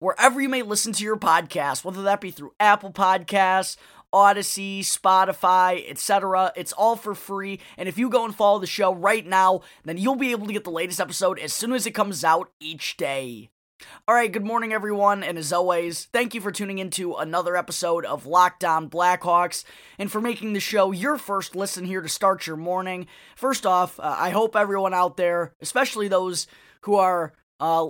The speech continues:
listening on the car right now on their way to work, I hope everyone out there is having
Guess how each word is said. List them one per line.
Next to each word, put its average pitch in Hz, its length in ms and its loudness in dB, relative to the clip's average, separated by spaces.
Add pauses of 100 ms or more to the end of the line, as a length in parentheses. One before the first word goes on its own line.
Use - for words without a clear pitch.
listening 214 480 -2
on 185 100 0
the 170 80 -6
car 190 480 4 (260)
right 170 220 -2
now 170 160 2
on 170 160 2
their 165 100 -2
way 170 200 0
to 156 60 -2
work, 156 300 0
I 139 60 -4
hope 180 200 2
everyone 165 320 0
out 151 180 -2
there 151 240 -2
is 143 320 -6
having 160 400 -2